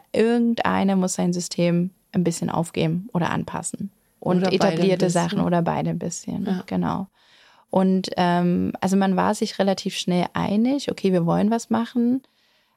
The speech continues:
Speaker 1: aber dieser Konflikt, den sehe ich bis heute. Also sich auf ein, ein einheitliches Tragen-Fixiersystem zu einigen, es ist ein Unding, es ist so schwer.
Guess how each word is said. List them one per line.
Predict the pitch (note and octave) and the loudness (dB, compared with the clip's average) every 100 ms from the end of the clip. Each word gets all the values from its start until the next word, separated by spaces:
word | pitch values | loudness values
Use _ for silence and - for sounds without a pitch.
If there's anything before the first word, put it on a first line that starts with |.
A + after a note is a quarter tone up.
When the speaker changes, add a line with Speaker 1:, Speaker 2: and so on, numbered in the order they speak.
| _ - | _ 0
Speaker 1:
aber | F3+ F#3 F#3 F#3 F3+ - | 2 4 2 4 2 -2
dieser | F3+ F#3+ F3+ E3+ E3+ _ _ - | -2 -2 2 0 -2 _ _ -12
Konflikt, | - F3 F3 - - C#4 C#4 _ _ - | -2 0 -2 -8 -2 -2 -2 _ _ 0
den | G#3 G3+ | 2 2
sehe | G3+ | 0
ich | G3 | 0
bis | F3+ - | -6 -4
heute. | E3 D#3+ E3 - E3+ F#3 _ | 0 0 -2 -4 -4 -4 _
Also | F3+ F3+ F#3 | -2 0 0
sich | F3+ F#3 - - | 0 -4 -4 -2
auf | F#3 - | -2 0
ein, | F#3+ F#3+ F#3+ - - | 0 2 0 -4 -2
ein | F#3+ - | -2 0
einheitliches | - G#3+ A3+ G#3+ G#3 G3+ G3 G3 - - | 0 0 2 0 0 -4 -2 -2 -4 -6
Tragen-Fixiersystem | - E3+ G3+ G3 G3 G3 - G3+ F#3+ F#3 - F3+ E3+ | -2 0 0 -2 -4 -10 -4 -2 -2 -4 -4 -4 -4
zu | - - | -6 -6
einigen, | E3 E3 E3 F3 F#3+ _ _ _ _ _ - | -2 0 0 -2 -6 _ _ _ _ _ -10
es | - | -4
ist | - | 0
ein | G3 | 0
Unding, | G3 F#3+ F3 F#3 | 0 0 0 -2
es | G3 | -6
ist | - - | -8 -4
so | F#3+ | -2
schwer. | F#3+ - F3 F3 | -2 -2 0 0